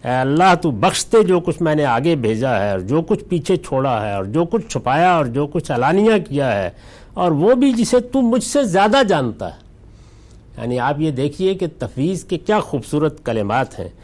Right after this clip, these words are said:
تو ہی آگے کرنے والا اور تو ہی پیچھے کرنے والا ہے اور تو ہر چیز پر قدرت رکھتا ہے۔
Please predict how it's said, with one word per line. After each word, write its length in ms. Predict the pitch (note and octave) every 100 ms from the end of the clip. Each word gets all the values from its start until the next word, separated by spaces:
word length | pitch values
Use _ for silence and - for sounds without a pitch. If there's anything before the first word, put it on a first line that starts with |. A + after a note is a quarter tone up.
| - - - -
تو 140 | F#3
ہی 220 | F3+ F#3+
آگے 340 | A2+ B2+ F#3 G#3
کرنے 400 | G3+ F#3+ G3+ G#3
والا 280 | F#3+ G3+
اور 200 | A3 G#3
تو 260 | E3 - A3
ہی 160 | A#3 B3
پیچھے 360 | G#3 E3+ F#3+
کرنے 340 | - C#3+ C3+ C3+
والا 440 | A2 A#2 A2+ F#2
ہے 80 | F#2 - - -
اور 240 | C3 C#3
تو 320 | C3 F#3+ D3+ -
ہر 140 | D#3 -
چیز 260 | E3+ D#3+ B2+ -
پر 140 | A2
قدرت 480 | - C3 B2+ A#2+ -
رکھتا 300 | F2+ - -
ہے۔ 160 | -